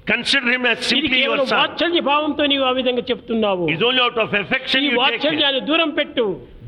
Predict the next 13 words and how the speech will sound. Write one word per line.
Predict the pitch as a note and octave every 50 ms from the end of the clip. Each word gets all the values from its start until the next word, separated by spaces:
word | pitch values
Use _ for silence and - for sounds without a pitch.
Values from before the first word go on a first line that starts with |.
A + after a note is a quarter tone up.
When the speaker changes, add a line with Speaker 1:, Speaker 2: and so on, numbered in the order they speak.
| A2 F#3
Speaker 1:
Give | A3 A3+
up | C4+
Speaker 2:
పరమ | C4 C#4+ D#4 F4+
Speaker 1:
this | F4 D#4
Speaker 2:
భక్తిని | - D#4+ - - E4 D#4
Speaker 1:
affection | C#4+
Speaker 2:
ప్రవేశపెట్టు | C4 B3 C#4 D4+ D4+ - A#3 - C4+ B3+ - - A3 G3+ E3 C3+ - - - - C3 D#3+
Speaker 1:
and | F3+ F3 G3+
have | A#3+ B3+ A#3 - A3+ A3+
supreme | F#3 - - C4 C4 B3 A#3 A3+
devotion. | A3 A3 B3 B3+ A#3 E3+ - F3 C#4+
Speaker 2:
అని | D4+ D4
చెప్పి | - C4+ C4+ C4+ - C#4+ A#3 A3+ A#3 -